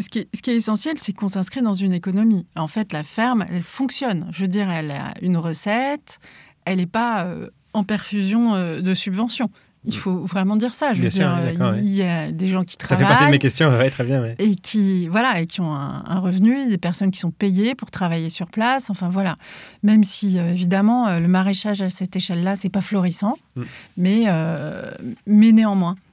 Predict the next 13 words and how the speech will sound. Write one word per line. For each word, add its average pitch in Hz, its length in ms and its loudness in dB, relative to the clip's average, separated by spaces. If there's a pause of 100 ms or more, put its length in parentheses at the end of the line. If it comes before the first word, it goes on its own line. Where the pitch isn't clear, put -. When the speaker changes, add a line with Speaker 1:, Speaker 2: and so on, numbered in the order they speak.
(220)
Speaker 1:
Et 196 180 2
c'est, 220 420 2
euh, 160 240 -2 (120)
et 190 100 -2
c'est 240 260 -2
fondamental. 226 880 2
Je 165 120 -8
veux 190 60 0
dire, 185 200 0
ça, 247 240 0
par - 240 -6
contre, 247 260 -2
la 170 120 0